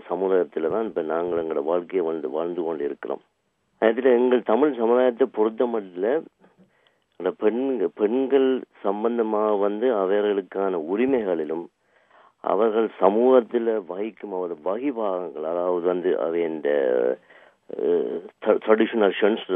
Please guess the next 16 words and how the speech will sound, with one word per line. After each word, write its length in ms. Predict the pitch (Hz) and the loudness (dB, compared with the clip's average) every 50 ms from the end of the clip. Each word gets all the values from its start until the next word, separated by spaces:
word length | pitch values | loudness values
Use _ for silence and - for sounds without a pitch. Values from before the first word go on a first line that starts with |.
| 87 82 80 80 76 76 80 | 4 4 4 4 4 2 4
ரோல்ல 240 | 85 98 101 98 95 | 4 4 4 4 4
மென்ஷன்ல 640 | 92 98 98 104 101 - - 110 98 95 92 92 | 4 2 0 0 -2 -2 -2 0 0 2 2 2
வந்து 280 | 87 90 87 87 78 85 | 2 2 0 -2 -2 -4
மாற்றம் 480 | 80 82 92 107 123 127 - 147 127 110 | -2 2 2 2 2 2 2 2 4 4
ஏற்பட்ட 420 | 101 117 135 - 143 127 101 90 | 4 4 4 2 2 2 2 0
போதிலும் 520 | 78 76 73 71 69 71 67 82 - 170 202 _ _ _ _ _ _ _ _ _ _ _ | -2 0 0 0 0 0 0 -2 -4 -4 -8 _ _ _ _ _ _ _ _ _ _ _
இன்னும் 680 | - - 92 107 123 139 143 147 151 160 175 185 - - _ - - _ _ - | -8 -6 -2 0 2 4 4 4 4 4 4 2 0 -4 _ -20 -20 _ _ -6
சில 220 | - 117 104 123 139 | -2 2 4 4 4
சில 260 | - - 131 117 117 | 6 6 6 6 6
விடயங்களில 760 | 98 95 92 92 95 98 98 98 95 90 80 78 78 80 78 | 6 6 4 4 6 6 6 4 2 2 0 0 2 2 2
வந்து 460 | 73 78 78 76 73 - - - - 214 _ _ _ _ _ _ _ _ _ _ _ _ | 2 0 -2 -4 -6 -8 -8 -8 -10 -10 _ _ _ _ _ _ _ _ _ _ _ _
எங்கள் 360 | - - 95 101 104 101 95 | 2 4 4 4 6 4 4
பெ-, 140 | 85 80 90 | 4 2 0
பெண்கள் 440 | 82 - 104 104 104 113 104 107 101 | 0 2 2 2 2 4 4 4 4
வந்து 280 | 90 92 92 90 107 - | 4 4 2 2 0 0
பாதிப்பு, 540 | - 90 92 104 113 117 113 90 - 98 | 0 2 4 4 4 4 2 0 2 2